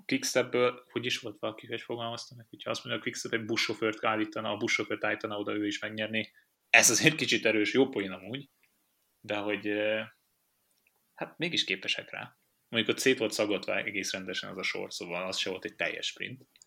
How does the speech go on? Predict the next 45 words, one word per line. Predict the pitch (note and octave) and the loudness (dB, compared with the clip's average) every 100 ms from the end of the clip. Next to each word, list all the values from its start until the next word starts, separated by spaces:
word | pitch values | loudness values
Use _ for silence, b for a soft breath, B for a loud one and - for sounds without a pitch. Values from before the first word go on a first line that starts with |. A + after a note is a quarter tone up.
| b b b b b b b b b b b _ | b b b b b b b b b b b _
Na | - F#3 | -2 0
ja, | - | 2
hát, | - - C#3 - | -2 -6 -8 -4
eh, | C3+ C#3 | -2 0
érdekes | A2+ F2+ - F2 | 0 -2 -2 0
volt. | - E2+ G#2+ | 0 -2 -6
Ott | - | -2
nem | A#2+ | 0
nagyon | G#2+ F2+ F2+ | 0 -2 2
kapkodtam | C3 - - - | 2 2 -4 -6
a | F2+ | -8
fejemet, | - G2+ G2 F#2+ | -6 -6 -6 -8
ugye, | G2 F#2+ | -8 -6
hogy | F#2 F#2 | -6 -8
ott | - | -10
mi, | G2+ G#2 | -10 -6
mi, | G#2+ | -6
mi | G2+ F#2 | -6 -8
a | |
fene | F#2+ G#2 F#2+ | -8 -6 -6
is | |
zajlik, | F#2+ A#2+ C3 | 0 4 4
de | B2 | 2
például | - B2+ A2 | 2 4 4
ott | - | 2
is | - - _ | -6 -8 _
ki | A2 | -6
kell | G#2 G2+ | -2 -4
menni | G2 | -4
az | F#2 | -6
Intermarsig, | G2+ A2 A2+ A#2 A2+ - A#2 G#2+ | -8 -2 -2 0 -2 0 -2 -2
folyamatosan | - G#2+ E2+ F#2 - F#2+ | -2 -4 -2 -6 -6 -6
figyelt | G2+ F#2+ - | -4 -4 -4
arra, | G2 G2 G#2 | -4 -2 -2
hogy | G#2 G#2 | -2 0
Roglicsékon | F2+ E2+ E2 F#2 F2 G2 F#2 | -2 -2 -2 -4 -4 -8 -6
legyen | F2 D#2+ F2 | -4 -4 -4
rajta, | F#2 G2 F#2 | -6 -8 -8
meg | F#2 | -8
Guillaume | F#2 G2+ F2 | -2 0 0
Martinen | F#2 F#2+ - F#2+ F#2 | -2 -12 -12 -12 -8
legyen | F2+ F#2 | -6 -4
rajta | F2+ F2+ - G2+ | -4 -4 -6 -10
a, | G#2 - _ F2 - - _ A2 | -10 -14 _ -20 -20 -20 _ -6
a, | F#2+ F#2+ G2 | -6 -6 -8